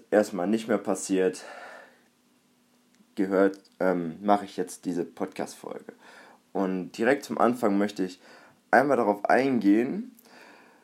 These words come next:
was das Wort Motivation denn heißt. Denn wenn wir uns einfach mal anschauen, wenn wir uns einfach nur dieses Wort Motivation anschauen, dann,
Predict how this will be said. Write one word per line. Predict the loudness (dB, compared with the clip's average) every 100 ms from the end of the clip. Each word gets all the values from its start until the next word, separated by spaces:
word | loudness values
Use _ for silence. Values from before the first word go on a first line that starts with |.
| _ _ _ _
was | 2 4
das | 2 -6 -12 _ _ -12
Wort | 2 4 4 2
Motivation | -6 0 2 2 -2 0
denn | 0 0
heißt. | 0 2 2 0 0
Denn | 0 0 0
wenn | 0 2
wir | 0
uns | 0
einfach | -6 -4
mal | 0
anschauen, | 0 0 -2 0 0 -4 -14 _ _ -4
wenn |
wir | -2
uns | 2
einfach | 2 2
nur | 0
dieses | 0 -2 2
Wort | 2 2
Motivation | -6 -2 -2 -2 -6 -4
anschauen, | -4 -6 -4 -2 -2
dann, | -2 -4 -8